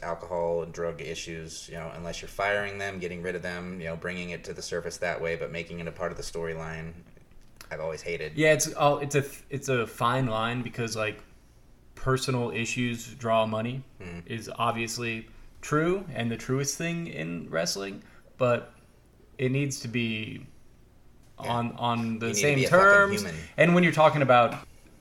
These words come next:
Speaker 2: substance issues, n-, nobody looks good.
Speaker 1: No.
Speaker 2: Like, everybody looks bad in that situation. It's not like, "You stole my girlfriend."
Speaker 1: Yeah, it's, it's one thing if Jake, you know,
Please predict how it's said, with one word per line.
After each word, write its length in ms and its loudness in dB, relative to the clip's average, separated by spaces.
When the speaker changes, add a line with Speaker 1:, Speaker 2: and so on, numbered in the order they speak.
Speaker 2:
substance 760 2
issues, 600 -6
n-, 260 -8
nobody 440 4
looks 400 -6
good. 400 -14
Speaker 1:
No. 140 -8
Speaker 2:
Like, 220 -2
everybody 400 8
looks 220 -2
bad 280 4
in 80 -4
that 200 -6
situation. 640 -6
It's 160 -2
not 200 6
like, 300 0
"You 200 -8
stole 880 -6
my 180 -2
girlfriend." 720 -8
Speaker 1:
Yeah, 160 -6
it's, 460 -4
it's 200 -4
one 220 -4
thing 640 -6
if 180 -8
Jake, 440 -8
you 60 -12
know, 180 -10